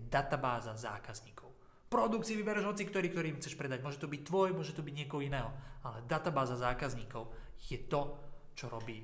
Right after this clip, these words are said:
biznis úspešný. Takže verím, že na tom pracuješ. Ak sa ti toto video páčilo, daj like. Ak máš na to iný názor,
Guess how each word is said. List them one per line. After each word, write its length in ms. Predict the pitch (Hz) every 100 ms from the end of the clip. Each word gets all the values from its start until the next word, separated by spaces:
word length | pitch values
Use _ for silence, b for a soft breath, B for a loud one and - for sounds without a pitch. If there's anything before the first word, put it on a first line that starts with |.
| 113
biznis 560 | 123 107 110 107 - - 131
úspešný. 400 | - 127 - - - - -
Takže 160 | 135 170
verím, 240 | 214 220
že 80 | 214
na 80 | 208
tom 160 | 185
pracuješ. 560 | - 165 226 240 247 - - B B B 139
Ak 80 |
sa 80 | 135
ti 80 | 175
toto 240 | 180 185
video 320 | 180 175 175 175
páčilo, 560 | 175 180 214 208 -
daj 180 | 139 151
like. 300 | 175 202 208 - - B B
Ak 80 | 143
máš 160 | 175
na 80 | 196
to 80 | 196
iný 240 | 202 214
názor, 400 | 208 202 202 208